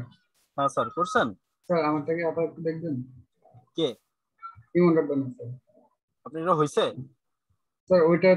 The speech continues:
Speaker 2: তো already exist দেখাচ্ছে স্যার।
Speaker 1: Encapsulation already exist দেখাচ্ছে?
Speaker 2: জি।
Speaker 1: আচ্ছা, আপনি একটু ট্রাই করতে থাকেন, আগে আমি সবার নামটা শেষ করে আসি, তারপরে বসবো, হ্যাঁ?
Speaker 2: ওকে, ঠিক আছে স্যার।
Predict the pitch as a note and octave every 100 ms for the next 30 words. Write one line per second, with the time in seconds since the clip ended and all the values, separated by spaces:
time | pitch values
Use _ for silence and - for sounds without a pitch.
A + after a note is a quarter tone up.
0 | F3+ F#3 F#3 F3 E3+ F3+ F3+ F3 F#3 E3
1 | D#3 F3 - - D#3+ E3 - - B2 _
2 | - _ _ _ _ D3+ E3+ F3+ G3 F#3+
3 | G3 F#3 F#3+ D#3+ D#3+ F#3+ D3+ D#3 G3 -
4 | D#3+ G#2 _ _ _ _ D3 D3 C3+ C3+
5 | B2 C#3+ D#3+ E3 - F3+ G3 D3+ F3+ G3
6 | F#3+ G3+ G3 G#3 G#3+ D#3 D#3 E3 F3 -
7 | D3 D#3+ D3+ D3+ E3 E3 - D3+ - F3
8 | F3+ - D#4+ _ - C3+ C#3+ C#3 C3 A#2
9 | A2+ B2 C#4+ - _ - F3 E3 - D3
10 | B2+ - B2+